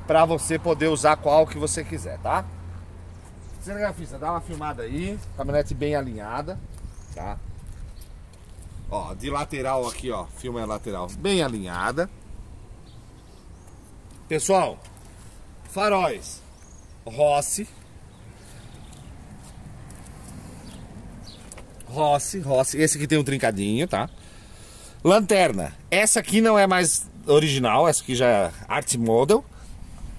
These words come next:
Essa aqui é timbrado da Ford ainda,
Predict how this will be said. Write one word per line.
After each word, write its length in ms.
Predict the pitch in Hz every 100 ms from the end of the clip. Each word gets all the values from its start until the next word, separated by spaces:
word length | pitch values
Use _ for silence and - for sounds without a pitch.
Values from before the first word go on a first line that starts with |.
| - - - - - - - -
Essa 300 | 190 226 -
aqui 400 | 226 - 202 143 - - - - - - - - -
é 120 | 160
timbrado 500 | - 165 151 156 147
da 100 | 147
Ford 440 | - 120 120 135
ainda, 420 | 131 107 117 185